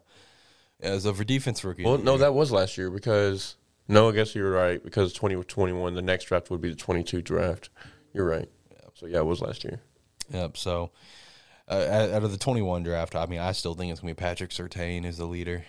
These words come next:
Speaker 1: but, uh, it's a T B D at the time being. You know, I'll, well, like I said, I'll have to do more research on that. I'll do more research and figure it out.
Speaker 2: But, um, Tyler just sent me this thing on, or is this in the, the thing in the group chat about Arkansas Penn State?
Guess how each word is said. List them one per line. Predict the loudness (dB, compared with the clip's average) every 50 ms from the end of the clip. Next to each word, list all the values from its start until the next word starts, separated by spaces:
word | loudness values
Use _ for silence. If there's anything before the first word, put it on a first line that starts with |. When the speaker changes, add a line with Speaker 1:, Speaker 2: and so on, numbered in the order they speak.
| -16 -14
Speaker 1:
but, | -8 -6 -4 -4 -6 -6 -6
uh, | -6 -4 -4 -4 -4 -4
it's | -6 -6 -8
a | -10 -10
T | -8 -10 -10
B | -10 -10 -12
D | -10 -10 -10 -10
at | -12 -12
the | -16 -16
time | -12 -10 -8 -8 -8
being. | -8 -8 -6 -6 -8 -10 -12 _ _ _ _ -20
You | -20
know, | -18 -18 -20 -14 -6 -2
I'll, | 0 2 2 0 -2
well, | -4 -2 0 0 0 0
like | -2 -4 -6
I |
said, | -6 -6 -2 0
I'll | 0
have | 0 -2 -4
to | -8
do | -12 -12 -14
more | -14 -16 -16
research | -14 -14 -14 -14 -14 -14 -16
on | -14 -14
that. | -14 -14 -16 -18 -18 -18
I'll | -18 -18 -18 -18 _ -20
do | -20
more | -20 -20 -20 -20 -20
research | -20 -20 -20 -20 -20
and | -20 -20
figure | -20 -20 -20 -20 -18
it | -16
out. | -14 -16 -16 _ _ _ _ _ _ _ _ _ _ _ _ _ _ _ _ _ _ _ _ _ _ _ _ _ _ _ _ -20 -20 _ _ _ _ -4 2
Speaker 2:
But, | 4 6 6 6
um, | 6 4 4 2 2 2 0 -2 -4 -6 -10 -12 -14 -14 -16 _ _ -14 -12 -12 -14 -12 -10
Tyler | -2 0 2 2 0 0 -4
just | -4 -4 -2 -2
sent | -2 0
me | 0 2
this | 0 0 0 0
thing | -2 -2 -2 -2
on, | -2 -2 -4 -4 -6 -10 _ _ _ -2
or | 0 2 2 2
is | 0 0 0
this | -2 -2 -2 -2
in | -6
the, | -6 -6 -8 -10 -10 -10
the | -12 -8
thing | -4 -2 -2 0
in | 0 -2
the | -2
group | 0 0 0 0 2
chat | 2 4 4 2
about | 2 0 0 0 0 0 -2
Arkansas | -4 -4 -4 -4 -4 -4
Penn | -2 -4 -6 -8
State? | -6 -4 -4 -4 -4